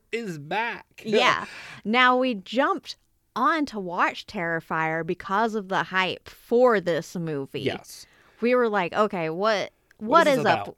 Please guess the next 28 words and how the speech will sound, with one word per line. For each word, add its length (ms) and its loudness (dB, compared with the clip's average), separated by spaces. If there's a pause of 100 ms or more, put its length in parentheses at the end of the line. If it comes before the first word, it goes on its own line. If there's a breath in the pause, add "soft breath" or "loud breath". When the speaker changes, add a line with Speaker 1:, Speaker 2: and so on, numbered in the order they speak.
Speaker 2:
What 260 2
Speaker 1:
Yeah. 60 2
Speaker 2:
is 120 -6
up 200 -4
with 200 -6
this?" 320 -6
Speaker 1:
Yeah. 140 -4
Speaker 2:
Like, 260 -2
we 160 0
had 160 -4
put 160 -6
off 220 -2
Terrifier 680 -4
for 200 -8
so 320 -4
long 460 -4
because 440 -8
we, 240 -6 (240 soft breath)
we 100 2
just 220 -2
didn't 200 -2
understand 600 -8
it. 200 -10
Speaker 1:
Yeah, 280 0 (180)
exactly. 680 -6
And, 440 -2
and 400 -8
it's, 420 -6